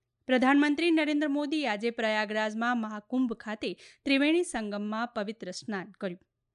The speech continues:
એકસો ચાર ગેરકાયદેસર ભારતીય સાથેનું અમેરિકન વિમાન અમૃતસર આંતરરાષ્ટ્રીય હવાઈ મથકે પહોંચ્યું.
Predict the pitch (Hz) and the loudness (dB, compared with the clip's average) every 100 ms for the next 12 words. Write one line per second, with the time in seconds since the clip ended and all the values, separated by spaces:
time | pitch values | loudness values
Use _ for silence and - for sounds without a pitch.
0 | _ _ _ - 214 233 240 240 247 233 | _ _ _ -8 -4 -4 0 0 2 -2
1 | 226 247 240 226 254 277 262 233 220 214 | -4 -6 -8 -6 -6 -4 -2 0 -2 -2
2 | 247 240 240 220 233 254 269 214 214 233 | -6 -4 -4 -6 -4 -4 -4 -4 -4 -2
3 | - 311 247 226 233 254 - - - - | 0 0 0 0 0 0 -4 -16 -16 2
4 | 247 262 320 - 311 311 220 214 233 226 | 4 6 2 -2 -4 -2 -2 -2 0 0
5 | 226 - 247 233 226 226 233 185 180 196 | 0 -4 -4 -2 -2 0 -2 -4 -12 -16
6 | 190 196 190 302 | -14 -12 -6 -6